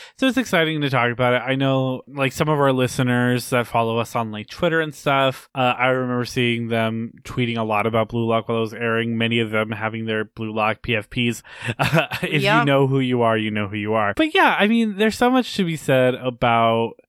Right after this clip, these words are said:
Speaker 1: uh, what this show is gonna continue to become, right? There's obviously so much growth that is gonna happen because ultimately people are gonna start getting eliminated. People from Team Z maybe are gonna start getting eliminated. Other teams are gonna get eliminated.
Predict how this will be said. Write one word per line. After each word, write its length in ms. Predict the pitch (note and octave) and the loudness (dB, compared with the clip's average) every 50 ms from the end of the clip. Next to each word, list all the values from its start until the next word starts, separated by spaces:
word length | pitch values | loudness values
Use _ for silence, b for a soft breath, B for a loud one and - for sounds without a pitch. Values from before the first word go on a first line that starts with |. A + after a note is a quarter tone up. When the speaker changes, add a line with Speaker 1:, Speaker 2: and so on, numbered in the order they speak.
| _ - | _ -2
Speaker 1:
uh, 220 | C#3 C#3 C3+ C3 | 0 2 2 2
what 400 | B2+ B2+ C#3 C#3 C#3+ D3+ D#3 D3 _ | 0 -2 -2 0 0 0 0 0 _
this 140 | - E3 D3 | -4 -4 -2
show 300 | - - - D3 C3+ C3+ | -2 0 2 2 2 2
is 120 | C3+ B2+ - | 0 -2 -4
gonna 140 | C#3 C3 | -6 -6
continue 400 | A#2 B2 A#2+ - - B2+ B2 A#2+ | -6 -8 -6 -4 -2 0 0 0
to 80 | A2+ A2+ | -2 -2
become, 720 | G#2 A2 - - - - E3 E3 E3 E3 E3 E3 D#3+ D3 - | -4 -6 -10 -8 -4 0 2 2 2 2 2 0 -4 -6 -8
right? 440 | C#3 C3 C3+ C3+ C3 C3 A2 - - | -6 -2 0 0 0 0 -2 -4 -2
There's 340 | B2+ B2 B2+ B2 - - - B B B B B B - | 0 2 2 0 -2 -6 -14 B B B B B B -4
obviously 580 | - D#3 F3 F#3+ F#3+ G3 F#3 - - - E3 D3 | 0 2 2 2 0 -2 -6 -6 -6 -4 -4 -4
so 240 | - - D3 C#3 | -2 0 0 2
much 420 | C3+ C#3 C#3 B2+ - - - - C#3 | 2 2 0 -2 -2 -6 -10 -10 -10
growth 320 | A#2+ B2+ C3 B2+ B2+ C3 - | -6 -2 0 2 2 2 0
that 100 | C3+ B2+ | -2 -4
is 120 | B2 A2+ | -2 -4
gonna 160 | A#2+ A#2+ A2+ G#2 | -4 -4 -4 -6
happen 500 | - - A#2 A#2 B2 - - F3+ F3+ F3 | -4 -2 -2 -2 0 0 0 -2 0 0
because 480 | D3 C3+ B2+ - C#3 B2+ B2+ A#2+ - _ B B B B B B B | -2 -4 -4 -2 0 0 0 -2 -4 _ B B B B B B B
ultimately 640 | F3+ G3+ G3 - A3 F#3+ G3 F#3 F3+ F3+ E3+ E3 D3+ | 2 2 2 2 0 -4 -4 -4 -4 -2 -2 -2 -4
people 360 | - - - E3+ E3 D3 E3 | -4 0 2 2 2 4 2
are 80 | D3 D3 | 0 2
gonna 160 | C#3+ C#3 C#3 | 0 -2 -2
start 180 | - - C3 A#2+ | -2 -2 -2 -2
getting 180 | B2+ A#2+ A#2 | 0 -2 0
eliminated. 640 | A#2 A2+ A#2 A2+ A#2 A#2 A#2 A#2 A2+ A2+ A#2 A2+ A#2 B B B B | 0 0 0 0 0 0 0 0 0 0 0 -2 -4 B B B B
People 320 | - F#3 F#3+ F3 F3+ F#3 F3+ | -2 -2 -2 0 -2 -4 -4
from 240 | D#3 D#3+ D3 C#3 C#3 | -4 -6 -6 -6 -8
Team 320 | - - D3+ C3+ B2+ B2+ | -6 -4 -2 0 0 -2
Z 360 | A#2 A#2+ C3+ D3+ D#3 D#3 D#3 C#3+ | -2 -2 -2 -2 -2 -2 -2 -2
maybe 220 | C#3+ C#3+ C#3+ C#3 | -2 -2 -2 -2
are 60 | C#3 C3 | -2 -2
gonna 140 | C#3 C3+ | -2 -2
start 160 | B2+ - C3 B2+ | -2 -2 -4 -4
getting 160 | C3+ B2+ B2 | -4 -4 -2
eliminated. 460 | B2+ B2+ B2 B2+ B2+ B2+ B2 B2+ A#2 | -4 -4 -4 -2 -2 -2 -4 -4 -4
Other 240 | - C#3 D3 D3 C#3+ | -4 -2 0 0 0
teams 340 | C3 - - - C3 B2+ - | -2 -2 -4 -2 -2 -2 -2
are 40 | C#3 | -2
gonna 160 | B2+ C3 B2+ | -4 -2 -2
get 140 | B2 B2+ B2 | -2 -2 -2
eliminated. 600 | B2+ B2+ B2 B2 B2 B2 B2 B2 B2 B2 B2 A#2+ | 0 0 0 0 0 -2 -2 0 0 0 -2 -2